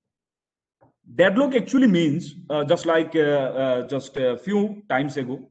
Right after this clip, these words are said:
I have, uh, I was explaining about the virtual computer concept.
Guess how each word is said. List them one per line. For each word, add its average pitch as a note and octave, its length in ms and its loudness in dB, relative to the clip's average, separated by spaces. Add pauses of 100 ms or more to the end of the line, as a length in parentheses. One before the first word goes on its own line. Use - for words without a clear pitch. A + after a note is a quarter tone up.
I A#2 140 -6
have, A#2+ 240 -4
uh, A#2 440 -4
I A#2 300 -6
was A2+ 280 -6
explaining D#3 680 -4
about C3 260 -2
the B2+ 80 0
virtual C3+ 720 0
computer C3 500 -2 (240)
concept. B2 480 -8